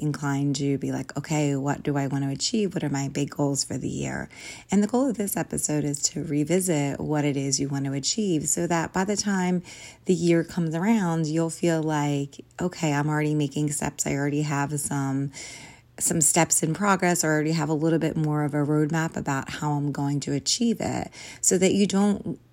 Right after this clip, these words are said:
go into the new year feeling like a failure, but you kinda have some steps beneath you or that can be a little bit more of a roadmap, and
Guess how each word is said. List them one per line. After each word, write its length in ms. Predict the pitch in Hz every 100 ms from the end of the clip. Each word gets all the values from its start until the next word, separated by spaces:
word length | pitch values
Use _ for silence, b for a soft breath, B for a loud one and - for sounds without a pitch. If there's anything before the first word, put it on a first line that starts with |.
| 180
go 220 | 175 165
into 240 | 165 151
the 100 | 151
new 120 | 151 151
year 240 | 147 147
feeling 340 | - 156 147
like 180 | 143 135
a 60 | 160
failure, 480 | - 247 220 165 151
but 220 | 156 -
you 320 | 160 151 147
kinda 320 | - 165 160
have 400 | 160 156 151 147 B B B
some 400 | - 180 160 151 -
steps 580 | - - 180 170 - - - _ 156 -
beneath 460 | - 165 190 233 -
you 320 | 160 156 151
or 380 | 147 147 143 - - _ -
that 420 | - 156 - -
can 220 | - 180 160
be 360 | 170 175 175
a 100 | -
little 200 | 151 151
bit 160 | 143 131
more 200 | 147 143
of 60 |
a 40 | 147
roadmap, 760 | 143 170 175 156 143 139 139 - B B B B B -
and 420 | 160 151 151